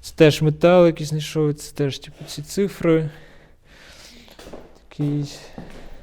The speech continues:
не, не потрібна, не пот-, не потрібен цей хлам в їх головах, який не можна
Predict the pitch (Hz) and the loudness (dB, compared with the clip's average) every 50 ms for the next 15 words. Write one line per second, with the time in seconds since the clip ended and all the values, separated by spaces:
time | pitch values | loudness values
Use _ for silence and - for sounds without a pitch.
0 | - - - - - - - - - - - 170 175 175 175 190 180 185 196 202 | -20 -20 -10 -8 -8 -8 -8 -10 -12 -10 -4 0 2 6 6 6 6 8 8 6
1 | 196 - 208 196 - 202 214 202 165 147 151 147 143 139 135 139 131 127 - - | 8 8 6 4 6 6 6 6 6 6 6 8 8 8 8 6 4 0 -4 -8
2 | - - - - - - - - - - - - - - - - - - 165 175 | -8 -10 -10 -12 -14 -14 -18 -20 -18 -16 -14 -12 -12 -12 -14 -12 -4 0 0 2
3 | 175 196 185 190 185 180 190 196 196 196 185 190 185 196 196 190 208 214 170 175 | 4 2 0 0 -4 -8 -10 -10 -6 -4 -2 -2 0 0 0 2 2 2 2 2
4 | 175 160 151 - 180 175 165 151 - - - - - - - - 185 190 196 226 | 0 0 -2 -2 -2 -2 -2 -4 -8 -12 -14 -16 -18 -10 -2 2 4 4 4 2
5 | 240 226 208 175 - - - - _ _ - - - - - - _ - 143 139 | 0 -4 -10 -14 -18 -20 -20 -20 _ _ -20 -20 -20 -20 -20 -20 _ -12 -8 -4
6 | 151 151 151 143 - - - - - - - - - - - - 135 131 156 165 | -4 -4 -4 -4 -8 -14 -20 -20 -20 -20 -20 -20 -20 -20 -18 -12 -6 -2 0 2
7 | 160 147 139 131 127 - - - - - - - - - - - - - - - | 4 4 2 2 0 -4 -12 -20 -20 -20 -20 -20 -20 -20 -20 -20 -20 -20 -20 -20
8 | - - - - - - - - - - - 147 147 147 - 185 185 185 180 175 | -20 -20 -20 -20 -20 -20 -20 -20 -12 -6 -6 -4 -4 -4 -2 0 0 2 0 0
9 | 160 - - - - - - - - - - - - - - - - 170 175 175 | -2 -4 -8 -10 -10 -14 -16 -18 -16 -14 -14 -12 -12 -12 -14 -6 -2 2 4 6
10 | 180 185 185 170 156 160 170 156 156 156 151 151 147 143 143 147 143 143 143 139 | 8 8 6 6 4 2 2 2 4 4 4 4 4 2 2 0 -2 -4 -6 -8